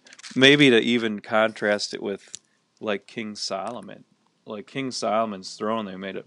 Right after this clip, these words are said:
big deal out of this in the Bible, was inlaid, it, that, that thing, his throne was inlaid with ivory. But here the beds, even the beds are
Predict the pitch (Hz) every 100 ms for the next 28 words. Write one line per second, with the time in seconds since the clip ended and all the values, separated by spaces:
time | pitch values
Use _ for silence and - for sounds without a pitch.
0 | _ 123 123 107 113 110 107 95 95 -
1 | - 95 92 98 117 110 101 - _ _
2 | _ _ _ _ 110 110 107 104 101 104
3 | 107 110 _ - 131 - 113 120 127 -
4 | - _ - 127 110 - 117 107 110 113
5 | - - 107 113 135 123 98 98 92 92
6 | 90 90 107 - 98 - - - - _
7 | _ _ _ _ _ - 117 107 135 151
8 | 117 90 - 113 113 - - 139 131 110
9 | 92 78 95 107 110 92 90 92